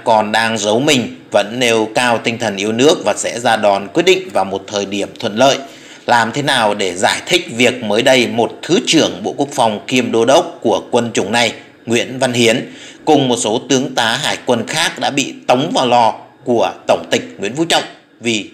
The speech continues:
tội ăn đất? Nguy cơ Việt Nam bị tấn công đang hiển thị dần sau một tháng và mỗi quý.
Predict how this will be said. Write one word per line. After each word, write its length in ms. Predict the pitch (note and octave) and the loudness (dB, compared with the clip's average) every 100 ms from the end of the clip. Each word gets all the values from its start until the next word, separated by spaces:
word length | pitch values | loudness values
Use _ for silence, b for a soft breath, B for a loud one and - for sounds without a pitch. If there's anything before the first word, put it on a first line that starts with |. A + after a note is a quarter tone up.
| - | -12
tội 160 | A2 A2 | -8 -8
ăn 140 | A2 G#2+ | -6 0
đất? 160 | C3 C3 - - - B B B B B B B B | 0 0 -12 -20 -20 B B B B B B B B
Nguy 100 | F#3 | 0
cơ 300 | F#3+ F3 E3+ | 4 6 6
Việt 160 | C#3+ C#3+ | 6 2
Nam 280 | D3+ D3 C3+ | 2 2 0
bị 100 | A#2 | -2
tấn 280 | A#2+ A#2+ | -2 -4
công 340 | C3+ C3+ B2+ A#2+ | 0 0 0 0
đang 220 | A#2+ A#2 | 0 0
hiển 420 | B2+ A2+ F2 F#2 - | 2 2 0 -6 0
thị 460 | C3+ B2 G2+ F2+ G#2 | 2 4 2 -2 0
dần 380 | A#2 A2 G#2+ | 2 2 0
sau 280 | G2+ - A#2 | -2 0 0
một 200 | A2+ G2 - | 0 -4 -4
tháng 480 | G2+ F#2+ - E3+ | -2 0 -2 -4
và 180 | A#2 G#2+ | 0 0
mỗi 240 | G2 F#2+ F#2+ | 0 -4 -4
quý. 420 | - B2 A2+ D3 | 2 4 4 2